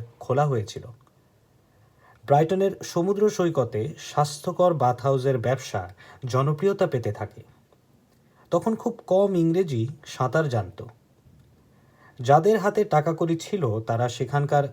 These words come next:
স্পাগুলোতে যথেষ্ট খরচপাতি করত। কিন্তু অধিকাংশ পরিবার ছিল রক্ষণশীল, তারা সমুদ্রে খোলামেলা স্নান করতে চাইত না। সে কারণে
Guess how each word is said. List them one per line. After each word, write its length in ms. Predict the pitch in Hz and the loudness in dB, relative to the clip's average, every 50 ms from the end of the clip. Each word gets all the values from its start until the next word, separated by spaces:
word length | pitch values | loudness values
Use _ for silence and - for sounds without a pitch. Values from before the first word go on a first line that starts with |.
| - - | -12 -18
স্পাগুলোতে 840 | - - - - - 147 147 147 147 147 165 175 180 - - 104 104 120 139 - - - - - - 123 113 | -18 -18 -14 -4 0 4 4 4 4 2 0 -2 -2 -2 -4 -6 -6 -6 -8 -12 -18 -20 -20 -16 -12 -6 0
যথেষ্ট 540 | 135 135 143 - - 185 196 - - - - 196 190 | 2 2 2 2 -2 -6 -6 -6 -8 -8 -6 -8 -6
খরচপাতি 560 | - - 127 120 117 117 - 123 113 113 143 | -4 -4 -2 -2 -2 -4 -4 -6 -4 -4 -6
করত। 300 | 143 - 107 95 - - - - - - _ _ _ _ _ _ _ _ _ - - - - - - - _ _ _ _ _ _ _ _ _ | -6 -6 -6 -8 -8 -12 -18 -18 -20 -20 _ _ _ _ _ _ _ _ _ -20 -20 -20 -20 -20 -20 -20 _ _ _ _ _ _ _ _ _
কিন্তু 280 | - 208 202 151 131 117 123 143 - - | -2 -2 0 0 -2 -4 -4 -4 -6 -6
অধিকাংশ 540 | - 131 123 113 151 185 - 196 190 190 - - | -4 -4 -2 -2 -2 -2 0 -2 -2 -2 0 -2
পরিবার 440 | 196 - - 165 160 147 147 151 147 147 | -2 0 0 0 0 2 2 2 2 0
ছিল 200 | - - 143 135 143 143 139 135 - - 120 | -2 -6 -2 0 2 2 2 0 -4 -6 -4
রক্ষণশীল, 640 | 120 123 123 - - - 185 165 - - 113 92 - 95 - _ _ _ _ - - - | -4 -4 -4 -4 -6 -4 -4 -4 -4 -8 -12 -16 -16 -20 -20 _ _ _ _ -20 -20 -8
তারা 180 | - 131 127 131 | -4 -2 0 0
সমুদ্রে 500 | 127 - - 139 139 156 170 160 175 180 175 | -2 -2 -2 -2 0 0 0 0 0 -2 -2
খোলামেলা 580 | 175 - - 151 151 156 160 160 165 165 160 165 | -4 -4 -2 0 2 2 2 2 0 0 0 -2
স্নান 380 | 160 - - 139 127 123 123 123 117 | -2 -4 -6 -2 -2 -2 -2 -2 -4
করতে 280 | - 120 113 - 160 160 | -4 -4 -4 -4 -6 -4
চাইত 260 | - 135 110 101 - 101 | -2 -2 -4 -4 -6 -10
না। 160 | 92 87 104 - _ _ _ _ - - - - - - _ _ - _ - - - - - - - - | -12 -14 -18 -20 _ _ _ _ -20 -20 -20 -20 -20 -20 _ _ -20 _ -20 -20 -20 -20 -20 -20 -20 -20
সে 180 | - - - 185 | -10 0 0 2
কারণে 380 | 185 - 220 208 180 127 110 104 | 4 4 4 4 4 2 0 -2